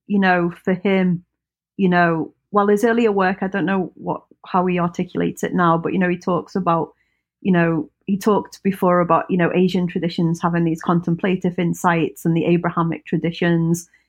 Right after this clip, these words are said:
you know, having the, the prophetic insights and bringing the kind of prof-, prophetic, the social justice,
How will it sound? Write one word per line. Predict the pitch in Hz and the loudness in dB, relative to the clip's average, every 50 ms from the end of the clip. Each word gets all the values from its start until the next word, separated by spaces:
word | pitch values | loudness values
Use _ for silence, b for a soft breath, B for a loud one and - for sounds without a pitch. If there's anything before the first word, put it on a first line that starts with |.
| b b | b b
you | 170 | 0
know, | 170 165 | 2 2
having | 165 - 175 170 170 165 | 2 2 0 0 0 0
the, | 165 170 160 175 180 - | 0 2 0 0 0 -2
the | 180 | -4
prophetic | 175 - - 170 - - 180 170 - - - 180 170 - - | -4 -2 -2 -4 -2 0 -2 -2 -2 -2 -4 -4 -4 -4 -2
insights | - 180 170 165 - - 175 160 160 156 156 - - - - - - - b b b b b b 175 | -2 0 0 -2 -2 -2 0 0 0 0 -2 -4 -8 -12 -14 -12 -12 -14 b b b b b b 0
and | 175 170 | 2 2
bringing | 175 185 175 175 170 175 170 165 | 4 2 4 4 4 4 2 2
the | 165 170 | 0 0
kind | - 185 175 170 170 | 0 -2 -2 0 -2
of | 170 - | -4 -4
prof-, | - - 170 - - - - _ _ | -4 -6 -6 -6 -8 -14 -20 _ _
prophetic, | - 185 170 - - 151 160 - - 180 170 170 - | -2 -2 -2 0 0 -2 -2 -2 -2 -4 -2 -2 -4
the | 170 | -4
social | 170 - 143 175 170 - 175 170 | -2 -2 -2 -2 -2 -2 -2 -2
justice, | 165 160 160 165 - - - 139 - 175 - - - | 0 0 -2 -4 -4 -4 -6 -4 -4 -6 -8 -12 -16